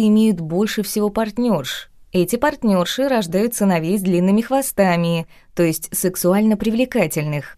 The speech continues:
которые, в свою очередь, также пользуются наивысшей популярностью у самок. И так до бесконечности.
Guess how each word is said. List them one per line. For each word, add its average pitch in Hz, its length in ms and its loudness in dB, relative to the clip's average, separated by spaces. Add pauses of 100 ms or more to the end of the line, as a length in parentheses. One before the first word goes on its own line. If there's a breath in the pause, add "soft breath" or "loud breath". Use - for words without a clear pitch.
(160)
которые, 175 400 0
в 156 40 -6
свою 180 380 0
очередь, 165 580 -2
также 233 400 0
пользуются 190 600 0
наивысшей 185 680 2
популярностью 165 800 0
у 160 60 -2
самок. 147 560 -4 (180)
И 254 140 -2
так 277 240 0
до 285 80 0
бесконечности. 247 1040 -2